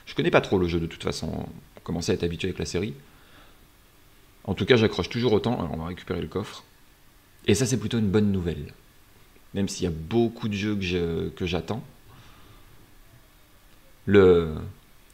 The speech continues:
le Vildred fait vraiment de très très bons dégâts, hein. C'est vrai que pour farmer c'est vraiment la folie.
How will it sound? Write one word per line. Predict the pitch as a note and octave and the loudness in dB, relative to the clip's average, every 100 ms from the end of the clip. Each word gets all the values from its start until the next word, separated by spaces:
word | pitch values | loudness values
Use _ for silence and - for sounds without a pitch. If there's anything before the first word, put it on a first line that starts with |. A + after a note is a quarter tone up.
| - | 0
le | |
Vildred | G2 G#2+ G#2 G#2 | 4 6 6 4
fait | G#2+ | 2
vraiment | F2+ F#2 | 0 0
de | F#2 | -2
très | F#2+ | -4
très | - | -4
bons | F#2 F2+ | -2 0
dégâts, | F2+ | 0
hein. | F2 F2+ | -2 -4
C'est | F#2+ F2+ | -4 -2
vrai | F#2+ | -2
que | - | -4
pour | - | -8
farmer | - F#2 G2+ | -4 -2 -2
c'est | G#2 F2+ | -4 -4
vraiment | E2 F2+ G#2+ | -4 -4 -2
la | G2 | -4
folie. | - F#2 A2 | -4 -4 -6